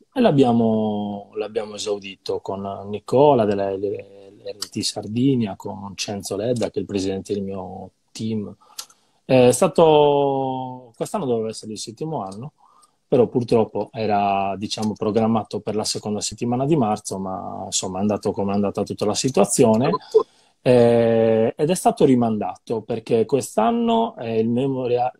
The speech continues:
eh, sempre per Alberto Ganau, ma il corso veniva dedicato anche ad Attilio Bettega.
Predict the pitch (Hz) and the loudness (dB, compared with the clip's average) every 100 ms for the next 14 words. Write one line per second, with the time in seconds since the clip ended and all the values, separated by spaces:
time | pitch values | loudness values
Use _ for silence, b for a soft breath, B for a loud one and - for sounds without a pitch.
0 | _ 127 113 104 - 113 104 104 107 107 | _ -6 -4 -4 -6 -6 -6 -6 -6 -4
1 | 107 - 127 190 226 233 233 143 120 110 | -4 -2 0 2 2 2 0 -2 -4 -2
2 | 107 110 110 110 107 156 160 143 110 110 | -4 -6 -4 -6 0 0 2 -4 -4 -4
3 | 107 104 127 123 101 - 104 104 - 101 | -4 -6 -8 -6 -8 -8 -8 -8 -6 -4
4 | 98 104 - 120 113 98 90 - 127 | -2 -4 0 2 4 2 -4 -6 -6